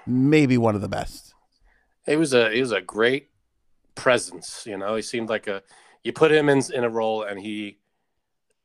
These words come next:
Speaker 2: I don't know, everything gravitated towards him. He was like a good, uh, lightning rod for other actors and, and just talent, I guess. Like, it, it all bounced off of him.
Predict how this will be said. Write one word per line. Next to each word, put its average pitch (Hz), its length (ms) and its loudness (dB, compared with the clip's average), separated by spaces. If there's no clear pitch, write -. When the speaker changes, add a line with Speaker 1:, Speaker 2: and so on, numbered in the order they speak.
Speaker 2:
I 120 120 -8
don't 117 120 -6
know, 104 80 -4
everything 123 300 -2
gravitated 101 680 -8
towards 92 300 -16
him. 87 120 -12
He 95 100 -6
was 98 160 -10
like 98 140 -8
a 98 60 -10
good, 104 440 -4
uh, 98 200 -4
lightning 104 420 -2
rod 98 320 -2
for 92 480 -10
other 110 280 -2
actors 95 680 -6
and, 92 140 -8
and 87 520 -10
just - 220 -12
talent, 92 480 -2
I 87 80 -18
guess. 82 380 -16
Like, 90 180 -12
it, 95 120 -12
it - 40 -8
all 104 180 2
bounced 98 360 -4
off 95 200 -4
of 92 100 -12
him. 87 120 -14